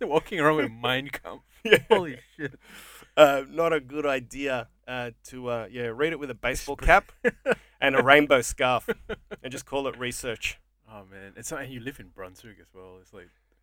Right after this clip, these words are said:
Speaker 2: the most un-Mein Kampfy <laughs>
Speaker 1: Yeah.
Speaker 2: suburb.
Speaker 1: But, yeah, that was, uh, yeah, he came from angry. He came from an angry place. He was angry, man.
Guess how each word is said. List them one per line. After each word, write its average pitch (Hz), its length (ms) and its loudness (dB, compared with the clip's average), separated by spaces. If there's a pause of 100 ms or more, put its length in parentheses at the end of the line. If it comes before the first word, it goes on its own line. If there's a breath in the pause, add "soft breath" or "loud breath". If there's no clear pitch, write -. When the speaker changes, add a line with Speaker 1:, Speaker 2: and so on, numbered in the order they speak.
(680)
Speaker 2:
the 113 80 -12
most 127 340 -10
un-Mein 110 520 -8
Kampfy 104 580 -18 (300 soft breath)
<laughs> - 300 -20
Speaker 1:
Yeah. 113 340 4 (920 soft breath)
Speaker 2:
suburb. 92 540 -16 (1400)
Speaker 1:
But, 120 120 -14
yeah, 120 180 -2
that 120 160 -4
was, 113 200 -16
uh, 107 300 -10 (720)
yeah, 139 200 -10
he 165 120 -10
came 185 240 -8
from 151 180 -8
angry. 151 340 -10
He 139 100 -20
came 165 220 -8
from 160 160 -10
an 135 100 -8
angry 143 300 -10
place. 135 420 -8
He 120 100 -14
was 120 180 -14
angry, 131 380 -16
man. 90 300 -20